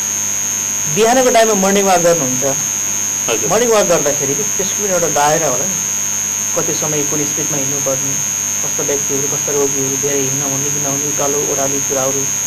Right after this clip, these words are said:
Speaker 2: हजुर, हजुर।
Speaker 1: मर्निङ वाक गरिरहेको छ, मजाले गफ गर्दै हिँड्ने, कहिलेकाहीँ रोडमा हिँड्दाखेरि उता एक्सिडेन्ट हुन्छ जस्तो कुरा गर्ने
Speaker 2: हजुर।
Speaker 1: तरिकाले हिँड्ने।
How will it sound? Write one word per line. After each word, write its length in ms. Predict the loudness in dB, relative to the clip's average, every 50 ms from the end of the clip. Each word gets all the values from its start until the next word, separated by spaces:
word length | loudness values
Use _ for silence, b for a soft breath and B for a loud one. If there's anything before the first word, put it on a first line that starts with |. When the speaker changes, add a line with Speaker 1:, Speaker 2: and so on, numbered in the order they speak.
| -2 -2 -2 -2
Speaker 2:
हजुर, 180 | -2 -2 -2
हजुर। 260 | -2 -2 -2 -2 -2 -2 -2 -2 -2 -2 -2 -2 -2 -2 -2 -2 0 0 0
Speaker 1:
मर्निङ 200 | 2 2 4 4
वाक 140 | 4 4 4
गरिरहेको 420 | 4 4 4 4 4 4 4 2
छ, 20 | 2
मजाले 720 | 2 2 2 4 4 4 4 4 4 4 4 4 4 4 2 0 0 -2 -2 -2 -2 -2 -2 -2 -2 -2 -2 -2 -2 -2 -2 -2 -2 -2 -2 -2 -2 -2 -2 -2 -2 -2 0 0 0 0 0 0 0 2 2
गफ 240 | 2 2 2 4
गर्दै 280 | 4 4 4 4 2 2 2 0 0 0 -2 -2 -2
हिँड्ने, 400 | 0 0 0 0 0 0 0 0
कहिलेकाहीँ 500 | 0 0 2 2 2 2 0 0 0 -2 -2 -2 -2 0 0 0 2
रोडमा 280 | 2 2 2 4 4 2
हिँड्दाखेरि 360 | 2 2 2 2 2 2 2
उता 160 | 2 2 2
एक्सिडेन्ट 320 | 2 2 2 2 0 0 0
हुन्छ 140 | 0 2 2
जस्तो 380 | 2 2 2 2 0 0 0
कुरा 200 | 0 0 0 0
गर्ने 500 | 0 0 0 0 0 0 0 0 0 0
Speaker 2:
हजुर। 180 | 0 0 2 2
Speaker 1:
तरिकाले 300 | 2 2 2 2 0 0
हिँड्ने। 440 | 0 0 0 0 0 0 0 0